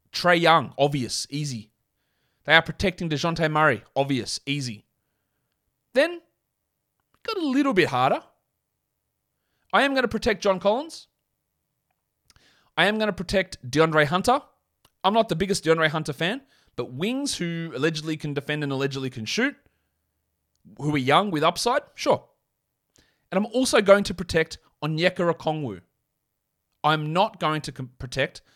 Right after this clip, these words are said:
Clint Capela. That was my last debate. Was it gonna be Okongwu? Was it gonna be Capela? I also debated Bogdanovic, Bogdan Bogdanovic,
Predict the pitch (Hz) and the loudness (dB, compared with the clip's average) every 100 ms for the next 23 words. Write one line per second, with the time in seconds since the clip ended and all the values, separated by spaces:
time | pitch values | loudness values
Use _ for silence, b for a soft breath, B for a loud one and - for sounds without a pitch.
0 | _ _ - 139 127 127 110 101 _ _ | _ _ -10 -10 -6 -4 -4 -6 _ _
1 | _ _ _ _ - 185 214 196 185 180 | _ _ _ _ 0 0 2 0 2 4
2 | 175 - 131 131 104 127 131 120 127 120 | 4 0 0 0 0 -4 -4 -6 -6 -4
3 | 113 190 226 285 294 131 127 123 120 123 | -2 0 0 0 -4 -6 -8 -6 -6 -8
4 | 123 185 233 294 _ _ _ - 202 214 | 0 2 2 0 _ _ _ 0 0 0
5 | 185 147 160 165 160 131 123 127 160 247 | -2 2 4 4 0 -4 -4 0 2 2
6 | 311 - - - 131 147 143 143 156 180 | -2 -4 -8 0 0 2 0 2 2 0
7 | 226 - - | -2 -6 -14